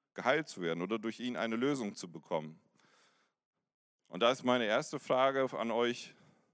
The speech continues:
ist euch das bewusst, dass ihr das seid? Also so richtig bewusst. Dass wenn Menschen zu euch kommen und, und euch von Problemen erzählen, dass ihr dann sagen könnt, "Ja du, ich, ich kenn da jemanden, ich kann dir,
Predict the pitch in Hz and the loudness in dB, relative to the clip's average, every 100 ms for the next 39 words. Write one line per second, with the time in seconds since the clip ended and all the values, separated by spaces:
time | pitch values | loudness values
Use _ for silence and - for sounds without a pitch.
0 | _ _ _ - 92 - 95 - 104 147 | _ _ _ -8 -6 -2 -4 -4 -2 0
1 | 147 95 80 76 82 78 80 76 - _ | 0 -4 -2 -2 -2 -2 -4 -4 -6 _
2 | _ _ _ _ _ _ _ _ - 80 | _ _ _ _ _ _ _ _ -10 -8
3 | 80 85 113 - 80 - 78 80 - - | -6 -4 -6 -6 -16 -14 -8 -8 -8 -14
4 | _ _ _ _ - 92 87 110 120 101 | _ _ _ _ -8 -6 0 0 0 -6
5 | 90 131 117 90 - 90 90 90 82 85 | -4 -2 -2 -2 -4 -4 -4 -6 -8 -12
6 | 85 - 85 - - 95 92 87 - 92 | -12 -8 -8 -10 -6 -4 -4 -6 -8 -4
7 | 98 120 117 92 - 90 92 90 - - | 0 0 0 -2 -2 -2 -2 -4 -14 -20
8 | - _ _ _ _ _ _ - 87 - | -20 _ _ _ _ _ _ -12 -10 -2
9 | 104 101 95 98 101 101 90 101 92 85 | 2 2 4 4 4 -2 -2 -2 -2 -6
10 | - - - 123 127 87 82 78 73 - | -6 -14 -6 -4 -2 -2 -2 -6 -10 -14
11 | - 104 101 104 | -2 -2 2 0